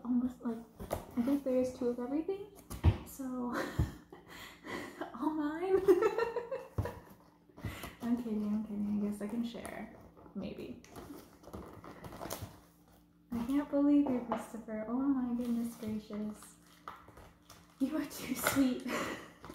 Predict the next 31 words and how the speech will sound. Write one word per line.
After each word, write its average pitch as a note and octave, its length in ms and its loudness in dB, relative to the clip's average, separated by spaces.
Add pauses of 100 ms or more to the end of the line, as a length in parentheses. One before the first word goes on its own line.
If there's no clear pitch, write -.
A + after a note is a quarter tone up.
(760)
Well, B3+ 120 8
now B3 240 4
we D#4+ 80 6
don't C4 180 4
have B3+ 200 2
to B3 80 2
go A#3 320 2 (840)
to, C4+ 60 -4
like, A3+ 220 -4
the A3 80 -2
gas G#3 320 -2
station G#3+ 360 0
at G#3 140 0
night, A#3 260 0
every G#3+ 200 2
night, G#3+ 520 4
<laughs> A#3+ 60 -6
because A#3 400 2 (540)
we C4 80 8
always C4 260 8
say, C4 240 2
"Oh, C#4 180 6
we're C4 80 6
gonna C4+ 220 8
stop, - 640 -2 (560)
and A#3 120 6
then A3+ 160 2
we're A#3 180 4
gonna B3 140 4 (100)
try A#3+ 100 -6
and A3+ 420 -2